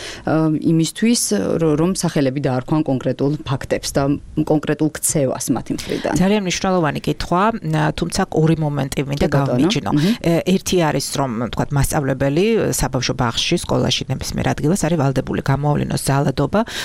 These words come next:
Speaker 2: ა, ვთქვათ, რომელიც შეიძლება ძლება ბავშვს, მ, თქვა, მიაყენეს
Speaker 1: მმ.
Speaker 2: ოჯახში. ეს,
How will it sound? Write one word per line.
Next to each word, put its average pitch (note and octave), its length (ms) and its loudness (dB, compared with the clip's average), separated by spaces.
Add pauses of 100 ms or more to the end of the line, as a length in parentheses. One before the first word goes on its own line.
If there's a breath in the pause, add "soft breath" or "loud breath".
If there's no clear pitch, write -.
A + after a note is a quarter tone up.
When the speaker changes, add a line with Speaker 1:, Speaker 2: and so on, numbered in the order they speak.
Speaker 2:
ა, D3+ 140 0 (420)
ვთქვათ, C#3 300 -4
რომელიც D#3+ 360 2
შეიძლება E3+ 160 2 (100)
ძლება D3 260 0
ბავშვს, D#3+ 500 -2
მ, G2+ 640 0
თქვა, - 140 -6
მიაყენეს C#3 460 0
Speaker 1:
მმ. C3 100 4
Speaker 2:
ოჯახში. D#3+ 460 0 (260 loud breath)
ეს, E3+ 200 2